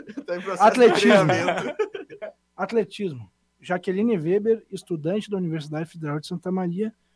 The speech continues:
Speaker 2: vai competir nos Jogos
Speaker 1: Isso é verdade.
Speaker 2: Pan-Americanos, que será realizado em Santiago, no Chile, no dia vinte de outubro até o dia quatro de novembro. A atleta foi convocada pelo Comitê Olímpico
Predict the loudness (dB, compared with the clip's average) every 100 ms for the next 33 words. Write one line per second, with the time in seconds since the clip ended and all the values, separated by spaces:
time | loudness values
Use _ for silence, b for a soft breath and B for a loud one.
0 | _ -10 -8 -6 -2 -2 0 0 0 0
1 | 0 -2 -4 -2 0 2 2 0 -4 -6
2 | -6 -6 -8 -6 -4 -2 -2 -2 -4 -4
3 | -4 -6 -8 -14 -14 -10 -8 -8 -10 -10
4 | -8 -8 -8 -10 -16 -20 _ _ _ _
5 | _ _ _ _ -16 -10 -8 -6 -6 -6
6 | -2 -2 -2 -6 -6 -8 -12 -16 _ _
7 | -14 -8 -6 -2 -4 -4 -6 -6 -6 -4
8 | -4 -4 -6 -12 -14 _ _ _ _ _
9 | _ _ -10 -6 -6 -4 -4 -4 -2 -4
10 | -4 -6 0 0 2 -2 -2 0 0 2
11 | -2 -4 -8 -18